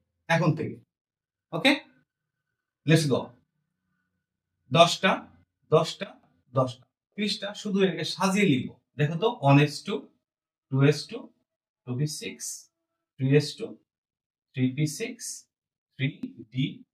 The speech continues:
টেন। থ্রি গুলোকে এক জায়গায় লিখতে হবে। Then ফোর এস টু, কমপ্লিট। কয় সেকেন্ড লেগেছে? ত্রিশ সেকেন্ড নিশ্চয়ই না। আচ্ছা, এখন একটা বড় মৌলের ইলেকট্রন বিন্যাস করব, যেটা পারমাণবিক সংখ্যা অনেক বেশি।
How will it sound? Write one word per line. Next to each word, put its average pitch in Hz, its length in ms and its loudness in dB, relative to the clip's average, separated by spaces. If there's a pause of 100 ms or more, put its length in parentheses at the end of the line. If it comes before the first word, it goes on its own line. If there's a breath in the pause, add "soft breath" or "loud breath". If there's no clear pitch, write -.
টেন। - 260 -6 (100)
থ্রি 165 140 2
গুলোকে 185 300 2
এক 185 160 6
জায়গায় 185 240 2
লিখতে - 160 -10
হবে। - 140 -20 (680)
Then - 200 4 (640)
ফোর 156 380 2 (160)
এস - 580 -6
টু, - 80 -10 (300)
কমপ্লিট। - 680 -8 (840)
কয় 160 140 6
সেকেন্ড 156 280 6
লেগেছে? 107 340 0 (720)
ত্রিশ 151 220 8
সেকেন্ড 170 240 10
নিশ্চয়ই 165 320 6
না। 151 320 8 (680)
আচ্ছা, 120 380 -4
এখন 196 280 8
একটা 214 220 4
বড় 208 300 10
মৌলের 214 260 6
ইলেকট্রন 123 260 2
বিন্যাস 107 240 -6
করব, - 180 -20 (840)
যেটা 131 260 4
পারমাণবিক 170 420 4
সংখ্যা 160 280 -4
অনেক 151 220 -2
বেশি। 131 360 0